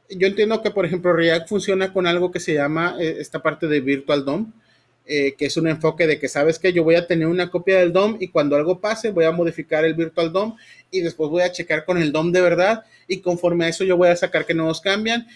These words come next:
y entonces voy a cambiar solamente los nodos que cambiaron, ¿no? Al final, por ejemplo, para determinar que no cambia, pues, obviamente tiene que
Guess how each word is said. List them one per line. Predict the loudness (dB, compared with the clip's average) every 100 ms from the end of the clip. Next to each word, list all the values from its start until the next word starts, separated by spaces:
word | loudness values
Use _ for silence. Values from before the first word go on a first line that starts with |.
| _ -2
y | -2
entonces | 0 -4 -4 -2
voy | 0
a | 0
cambiar | -2 -2 -2
solamente | -2 0 -2 -4 -4
los | -2
nodos | -2 -4 -6
que | -6
cambiaron, | -2 0 0 -2
¿no? | -8 -10 _ _ _ _ _ _ _ _
Al | -2 -2
final, | 0 0 0
por | 0
ejemplo, | 0 -2 -2 0
para | 0
determinar | 2 0 0 -2
que | 0
no | 0 0 0
cambia, | -2 0 -2
pues, | -2
obviamente | 0 0 0 -4
tiene | -4 -4 -2
que | -4